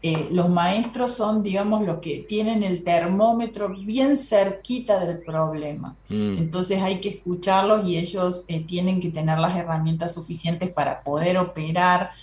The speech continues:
Speaker 1: y, y ver qué soluciones se pueden aportar, por pequeñas que puedan parecer, porque pueden parecer, pues son grandes soluciones, eh, ayudan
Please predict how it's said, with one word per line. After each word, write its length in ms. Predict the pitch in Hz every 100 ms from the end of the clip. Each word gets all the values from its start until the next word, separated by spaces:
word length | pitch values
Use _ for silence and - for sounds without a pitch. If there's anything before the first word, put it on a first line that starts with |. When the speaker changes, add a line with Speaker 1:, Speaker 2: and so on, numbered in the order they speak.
| - - -
Speaker 1:
y, 220 | 165 -
y 120 | 180
ver 340 | 170 185 202 - - -
qué 200 | 247 247
soluciones 920 | - 233 208 202 - 247 208 190 190
se 160 | 175
pueden 400 | 165 190 190 190
aportar, 600 | 175 170 165 160 160 160
por 160 | 160 156
pequeñas 460 | 160 160 214 226 -
que 120 | 175
puedan 460 | 190 196 185 170
parecer, 880 | 160 151 147 143 - 202 196 226 254 -
porque 200 | - 135
pueden 320 | - 196 185
parecer, 380 | 170 156 170 160
pues 140 | 151
son 160 | - 160
grandes 400 | 170 190 175 160
soluciones, 800 | 151 156 160 175 165 180 220 - - - -
eh, 220 | 143 - -
ayudan 960 | 160 160 233 233 220 233 233 294 -